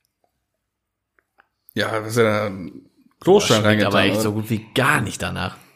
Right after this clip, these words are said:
Speaker 2: Nicht so gut wie gar nicht, schmeckt gar nicht danach, aber
Speaker 1: Also riechen tue ich vielleicht auch mit ganz viel Fantasie auch ein bisschen.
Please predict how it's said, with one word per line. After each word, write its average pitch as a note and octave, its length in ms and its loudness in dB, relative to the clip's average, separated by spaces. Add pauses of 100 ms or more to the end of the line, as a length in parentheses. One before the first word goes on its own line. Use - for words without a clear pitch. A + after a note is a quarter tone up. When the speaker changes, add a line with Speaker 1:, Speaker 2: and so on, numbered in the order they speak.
Speaker 2:
Nicht A#2+ 200 0
so C3 80 4
gut C#3 200 2
wie D3 80 4
gar C#3+ 120 4
nicht, C3 120 0
schmeckt D#3+ 180 -4
gar G#2 80 2
nicht G2 100 -2
danach, G2+ 180 -4
aber G#2+ 180 2
Speaker 1:
Also G#2+ 180 -2
riechen B2+ 260 -4
tue C3 120 -4
ich A#2+ 60 -6
vielleicht A2+ 240 0
auch A#2 120 0
mit A#2 260 -2
ganz B2 180 0
viel A#2+ 120 0
Fantasie A2 420 0
auch A2+ 100 2
ein G#2 100 -2
bisschen. A#2 440 -4